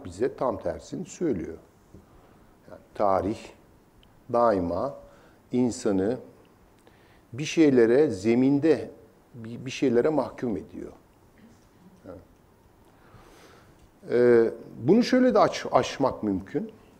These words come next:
Gene dinimizi dinlersek,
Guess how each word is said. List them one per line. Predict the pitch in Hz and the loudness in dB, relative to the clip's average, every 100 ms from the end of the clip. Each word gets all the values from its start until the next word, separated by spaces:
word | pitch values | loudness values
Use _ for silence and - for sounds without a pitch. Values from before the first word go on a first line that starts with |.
| - - - | -20 -20 0
Gene | 147 143 139 - - - - _ _ - _ _ - _ _ _ _ _ _ _ _ 117 | 4 6 6 2 -8 -20 -20 _ _ -20 _ _ -20 _ _ _ _ _ _ _ _ -4
dinimizi | 117 120 123 127 131 | 2 2 2 -2 -4
dinlersek, | 107 101 95 92 - 190 196 - | -2 0 2 0 -2 -6 -6 -18